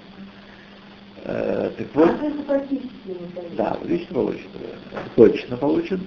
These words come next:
Speaker 1: И вот
Speaker 2: Скажем
Speaker 1: совершенно.
Speaker 2: так, что не было возможности.
Speaker 1: Нет, они будут, вот, э, будут, мы как раз его сегодня закроем, я думаю, завтра будут печатать.
Speaker 2: А у вас есть такой журнал «Последний»?
Speaker 1: Есть.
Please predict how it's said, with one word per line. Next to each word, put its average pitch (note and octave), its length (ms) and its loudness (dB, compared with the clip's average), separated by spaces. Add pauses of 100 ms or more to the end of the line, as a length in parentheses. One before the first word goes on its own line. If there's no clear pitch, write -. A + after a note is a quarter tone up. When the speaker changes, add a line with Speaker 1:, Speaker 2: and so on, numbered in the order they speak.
Speaker 1:
И C3 80 4
вот A#2 160 6
Speaker 2:
Скажем C4 180 4 (160)
Speaker 1:
совершенно. A#3+ 200 -2
Speaker 2:
так, A#3 80 -6
что A3+ 200 -2
не A3 320 -2
было G#3+ 200 -10
возможности. G3 880 -12 (240)
Speaker 1:
Нет, A2+ 300 -2
они F#3+ 140 -2
будут, F3+ 420 2
вот, - 240 -4
э, A#2+ 800 -6 (1000)
будут, - 220 -8
мы A#2 120 -6
как A2+ 200 0
раз G#2+ 140 2
его G#2+ 120 -4
сегодня G2 360 -4
закроем, D#3+ 420 2
я G#2+ 80 -4
думаю, F#2 320 -4
завтра A#2+ 260 -4
будут A2+ 160 -4
печатать. - 320 -4
Speaker 2:
А A#3 80 -4
у A#3 40 0
вас B3+ 120 0 (140)
есть F#4 200 0
такой A#3 280 -6 (100)
журнал F#3+ 400 -8
«Последний»? F#3 380 -10 (240)
Speaker 1:
Есть. A#2+ 320 0